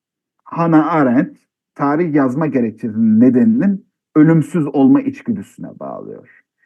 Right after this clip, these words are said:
Misal Aristoteles'te de bu farklılık taşır. Aristoteles tabii şair ve tarihçilerin görevinden bahseder ve bunu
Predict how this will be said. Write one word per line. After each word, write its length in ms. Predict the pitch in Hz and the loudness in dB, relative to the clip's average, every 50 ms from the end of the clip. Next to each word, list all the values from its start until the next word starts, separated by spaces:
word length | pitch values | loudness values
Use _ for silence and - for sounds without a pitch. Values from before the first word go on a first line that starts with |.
| _ _ _ _ _ _ _ | _ _ _ _ _ _ _
Misal 300 | 135 147 147 214 208 185 - | -4 -2 -2 -2 -2 -2 -4
Aristoteles'te 920 | - 160 156 160 156 - - 196 196 - 208 202 175 143 - - 127 117 95 | -2 -2 -2 -2 -4 -4 -8 -6 -4 -2 -2 0 -2 -2 -4 -4 -6 -6 -6
de 120 | 92 - | -8 -10
bu 80 | - - | -14 -14
farklılık 580 | - - 98 95 - _ - - - - _ | -12 -12 -12 -12 -12 _ -16 -16 -16 -16 _
taşır. 480 | - - - - - - _ _ _ _ | -18 -18 -18 -18 -20 -20 _ _ _ _
Aristoteles 840 | - 127 131 135 151 147 - - - 160 - 175 170 170 165 160 - | -8 -4 0 0 0 0 -2 -6 -10 -6 -4 -4 -2 -2 -2 -4 -4
tabii 220 | - 165 156 156 | -4 -4 -4 -4
şair 560 | 151 - - 147 139 143 156 165 185 175 156 147 | -8 -8 -6 -6 -4 -2 -2 -2 -2 -2 -2 -2
ve 140 | 143 135 | -2 -2
tarihçilerin 800 | 135 139 135 131 131 135 139 139 - - 127 143 151 165 170 139 | -2 -4 -4 -4 -4 -4 -6 -8 -8 -6 -4 -2 -2 -2 -2 -2
görevinden 640 | 127 123 117 117 117 120 117 120 120 127 117 101 - | -2 -2 -2 -2 0 0 2 2 2 2 0 -4 -6
bahseder 680 | - - - - - _ - - - - - - 156 143 | -8 -12 -14 -16 -14 _ -14 -10 -8 -8 -6 -6 -4 -2
ve 180 | 139 131 123 | -2 -2 0
bunu 440 | 135 143 143 143 147 147 143 143 - | 2 2 4 6 6 6 4 2 0